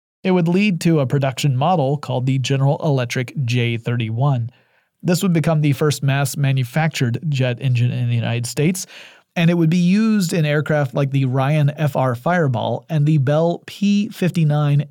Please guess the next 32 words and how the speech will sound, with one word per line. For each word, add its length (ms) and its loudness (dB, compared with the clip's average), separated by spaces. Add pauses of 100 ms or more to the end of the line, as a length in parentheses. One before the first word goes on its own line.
(120)
Aerocomet. 840 -2 (560)
The 100 -2
U 160 2
S 280 0
officially 600 0
joined 600 0 (100)
the 160 -2
jet 400 -2 (120)
age. 440 -10 (600)
In 140 2
nineteen 440 2
forty-three, 720 2 (280)
General 400 2
Electric 420 -2
also 320 0
introduced 480 0
an 180 -2
early 320 2
form 360 0
of 120 -4
autopilot, 720 0 (340)
a 140 -2
system 460 0
designed 680 0
to 120 -4
keep 260 -2
an 160 -2
aircraft 600 -2
on 120 -2
a 60 0
specific 760 -4
course. 440 -4